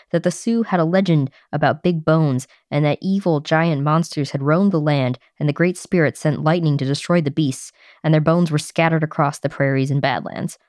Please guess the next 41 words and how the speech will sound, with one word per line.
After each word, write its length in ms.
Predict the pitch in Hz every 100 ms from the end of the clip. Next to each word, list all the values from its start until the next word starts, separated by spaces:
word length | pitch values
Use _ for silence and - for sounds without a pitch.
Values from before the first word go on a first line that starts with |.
| _ _ _ _ _ 175
The 80 |
Sioux 220 | 160 - 208
didn't 200 | 190 131
touch 280 | - -
the 80 | 160
bones 320 | 123 123 123
in 60 | 147
case 240 | - 160
the 80 | -
same 280 | - 160 156
fate 240 | - 131
happened 360 | - 147 - 139
to 60 | 127
them, 360 | 135 - 151 _ _ _ _ _
but 240 | 202 190 -
a 80 | 175
boy 240 | 170 220
knew 180 | 233 180
where 100 | 165
they 160 | 156 147
were 380 | 135 127 135 - _
and 140 | - 175
led 200 | 175 160
Cope 260 | - -
to 100 | -
them. 300 | 123 87 156 - _ _ _ _ _ -
Cope 200 | 214 196
found 320 | 190 165 160
a 40 | 156
lot 220 | 165 202
of 120 | 196
dinosaur 400 | 135 160 185 202
bones 280 | 156 135 139
and 160 | 143 -
fragments 560 | 160 170 131 131 - -
and 100 | 156
a 60 |
nearly 380 | 160 208 262 240
complete 400 | - 165 - 180
hadrosaur 540 | - 160 156 - - -
skull. 440 | - 127 -